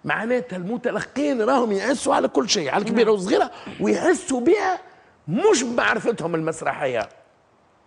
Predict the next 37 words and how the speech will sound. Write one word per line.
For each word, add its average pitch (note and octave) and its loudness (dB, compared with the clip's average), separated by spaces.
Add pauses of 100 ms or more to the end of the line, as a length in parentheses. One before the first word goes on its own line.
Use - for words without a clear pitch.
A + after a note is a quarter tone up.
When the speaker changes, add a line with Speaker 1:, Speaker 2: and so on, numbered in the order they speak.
(200)
Speaker 1:
بذكائهم F#3+ -4
الفطري. - -10 (300)
Speaker 2:
نعم. F#3 -14 (240)
Speaker 1:
فإذا D3+ 0
كانت E3 0
عندهم E3 2
معرفة F3 0
مسرحية، E3+ 0
خير G#3 0
على G3 2
خير. - -8 (480)
Speaker 2:
سي D#4+ -10
المنصف، F4 -6
ايش - -14
قولك A#4+ -2
في - -6
ال-، F#3 0 (500)
في - -8
الحكاية A3 0
اللي A#3+ 2
عملها؟ B3 0
قال A3 -4
لك، G#3 -6
آه، F#3+ 2 (260)
الكورة B3 2
عطاها، G#3+ 2
خل-، A3 -4
قالت - -4
له: C#4+ -2
"تكلم، G#4+ 0
تكلم، G4 0
ادخل D4+ -2
وقت D#4+ -2
تحب C4+ -6
ودخل B3 -2
وقت - -8
تحب". - -2